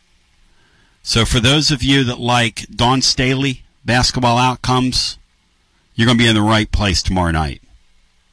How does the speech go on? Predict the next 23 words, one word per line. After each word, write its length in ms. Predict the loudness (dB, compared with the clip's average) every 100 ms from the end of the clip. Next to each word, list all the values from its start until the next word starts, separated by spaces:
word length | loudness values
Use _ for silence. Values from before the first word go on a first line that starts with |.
| -20 -20 -20 -20 _ -4
Dawn 260 | 0 0 0
Staley 480 | 0 0 0 0 0
has 500 | 0 0 0 -2 -6 -8
zero 520 | -4 0 2 2 0
mercy 600 | 0 -2 -2 -4 -4 -6 -14 _ _
when 160 | -4 0
they 120 | 0
play 220 | 0 -2
Crip 260 | 0 -2 -4
games, 380 | -2 -2 -4 -4
Bino, 420 | -4 -2 -2 -6 -10
against 340 | -6 -4 -2 -2
people. 260 | -2 0
I 60 | 2
don't 60 |
know 60 | 2
if 100 | 0
you've 100 | 0
seen 220 | 0 0
some 180 | 0 0
of 60 | 0
those 180 | 0 -2
scores. 560 | -2 -2 -2 -2 -6